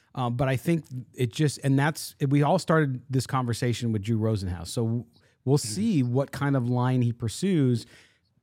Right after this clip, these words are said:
Speaker 1: and what kind of deal Darren Waller, at the end of the day, no matter who your agent is, it's Darren Waller's decision on whether to accept it. He will he, get the counsel from his agent, and he'll say yes or no. And I agree with you. Pay the guy a cr-, I mean, you wanna give the guy fifteen million dollars up front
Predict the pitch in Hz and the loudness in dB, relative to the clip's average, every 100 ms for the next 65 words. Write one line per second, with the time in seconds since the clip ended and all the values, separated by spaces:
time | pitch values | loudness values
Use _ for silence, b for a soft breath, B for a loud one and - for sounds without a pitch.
0 | _ - 135 131 135 151 156 143 123 208 | _ -4 0 0 0 0 0 0 2 2
1 | 170 156 185 180 180 208 139 220 262 165 | 2 2 2 2 2 2 0 2 2 2
2 | 196 147 113 b b b _ 147 175 208 | 2 2 0 b b b _ 0 2 2
3 | 156 254 220 180 214 196 139 113 120 113 | 4 4 4 2 2 4 2 2 -2 -8
4 | 113 147 196 214 151 143 147 151 131 113 | 0 2 4 2 2 2 2 0 0 -2
5 | 98 - - - 123 - 160 160 - 76 | -4 -12 -20 -4 -4 -2 -2 -2 -2 -8
6 | 92 - 123 120 135 139 123 131 117 - | -14 -8 -2 0 0 0 0 -2 -4 -4
7 | 127 101 - 104 139 147 120 120 143 165 | -6 -6 -8 -4 -2 0 0 0 -2 -6
8 | 180 - 156 151 147 156 147 120 110 117 | -4 -4 -2 -2 -2 -2 0 0 0 -2
9 | 113 b - 131 175 - 170 160 151 165 | -4 b 0 0 0 -2 -2 -2 -2 -2
10 | 156 123 101 B B 151 175 208 175 185 | 0 -2 -4 B B -4 -2 -2 0 0
11 | 110 101 - 233 254 202 196 190 147 - | 0 -4 -2 0 2 0 0 0 -2 -8
12 | 143 147 127 160 208 214 196 190 185 175 | -4 -2 0 -2 0 0 0 0 0 0
13 | 190 - 190 175 185 175 165 180 160 160 | -4 -2 0 0 0 2 2 2 0 -2
14 | - 156 220 | 0 0 0